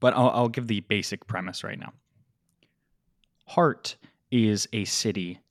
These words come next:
that is completely isolated. In fact, to the best of our knowledge,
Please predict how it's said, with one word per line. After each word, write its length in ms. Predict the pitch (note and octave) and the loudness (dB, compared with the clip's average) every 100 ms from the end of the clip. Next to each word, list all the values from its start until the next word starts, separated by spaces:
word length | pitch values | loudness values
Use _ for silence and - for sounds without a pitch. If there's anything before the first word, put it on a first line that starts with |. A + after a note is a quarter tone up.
| - | -2
that 160 | G2+ | -2
is 160 | F#2+ F2 | -2 -6
completely 720 | - G2+ - A2 A2 G2+ F#2+ | -10 -12 -6 -4 -4 -4 -6
isolated. 600 | F#2 F2 - G2 - - - _ _ _ _ _ _ | -6 -6 -8 -12 -14 -16 -20 _ _ _ _ _ _
In 80 | B2+ | 2
fact, 260 | B2+ B2 - | 4 4 4
to 120 | A#2 | 6
the 100 | A2+ | 6
best 280 | G#2+ D3 - | 6 4 4
of 80 | A#2 | 4
our 120 | A2 | 4
knowledge, 460 | G#2 G#2 G2 F#2 | 4 2 0 -4